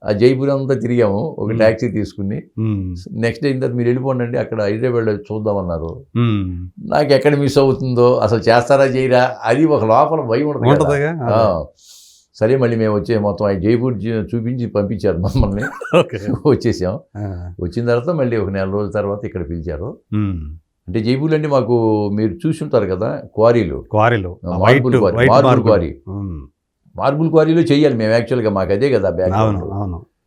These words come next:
Speaker 1: ఇక్కడ రాజేంద్రన్ దగ్గర పెద్ద క్వారీ అండి.
Speaker 2: మ్మ్.
Speaker 1: అక్కడ చేశారండి ఇది.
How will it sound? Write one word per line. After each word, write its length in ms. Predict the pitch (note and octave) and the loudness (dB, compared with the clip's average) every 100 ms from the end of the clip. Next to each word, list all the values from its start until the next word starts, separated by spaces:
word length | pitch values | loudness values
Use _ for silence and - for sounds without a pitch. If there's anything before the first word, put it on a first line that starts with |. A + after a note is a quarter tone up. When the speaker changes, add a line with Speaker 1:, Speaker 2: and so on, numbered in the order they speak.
| _ _ _ - | _ _ _ -6
Speaker 1:
ఇక్కడ 300 | A2 - D#3+ B2+ C3 C3+ - | -2 2 4 4 2 -2 -4
రాజేంద్రన్ 460 | G#2 D3 F3 D#3+ D3 | 0 2 0 -2 -2
దగ్గర 240 | C3+ C#3+ C#3+ | -4 -4 -6
పెద్ద 280 | A2 - | -10 -4
క్వారీ 360 | D#3 B2 B2+ A#2+ | -2 0 0 -2
అండి. 280 | D#2+ C#2+ D2 _ | -4 -8 -14 _
Speaker 2:
మ్మ్. 440 | A2 A2+ G2+ D#2 D2+ _ _ _ - | -2 0 -2 -6 -12 _ _ _ -6
Speaker 1:
అక్కడ 260 | - D#3 | -2 -2
చేశారండి 500 | C3 A2 G2+ C#2+ C2 | 0 0 -2 -6 -8
ఇది. 120 | A#1+ | -12